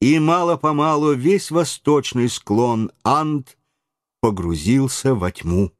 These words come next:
На западе отроги горного кряжа, круто подпирающие боковую стену склона,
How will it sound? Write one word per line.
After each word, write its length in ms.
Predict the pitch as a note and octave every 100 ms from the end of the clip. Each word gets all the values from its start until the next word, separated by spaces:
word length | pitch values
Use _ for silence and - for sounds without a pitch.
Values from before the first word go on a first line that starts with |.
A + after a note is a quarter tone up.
| _ _ _ _ -
На 240 | A2+ D3+
западе 760 | C#3 G3+ A3 D#3+ C3 G#2 F2+ D#2 _ _
отроги 560 | - - C3+ F3 E3+ D#3+
горного 640 | C3 D3+ D#3+ D3 C#3+ D3
кряжа, 600 | C3+ D3+ F#3+ F3 D#3+ E3 - _
круто 480 | - C3 E3 D3+ D3
подпирающие 920 | - C3+ - C#3 C#3+ C3+ C3 - A#2+
боковую 600 | A2+ A#2+ A#2 A2+ G#2+ G#2
стену 600 | G#2 - - A#2+ A2 G2+ G2+
склона, 760 | - - A2+ F3 F#3+ F#3 F3+